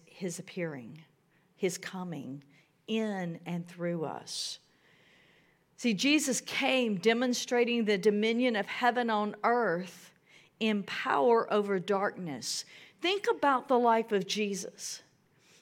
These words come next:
Think about the signs, the wonders, and the miracles that he performed.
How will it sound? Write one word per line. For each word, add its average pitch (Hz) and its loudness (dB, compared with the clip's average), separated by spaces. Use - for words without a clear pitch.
Think 403 2
about 277 6
the 247 2
signs, 302 2
the 220 8
wonders, 254 0
and 226 0
the 226 2
miracles 269 4
that 196 6
he 233 0
performed. 220 2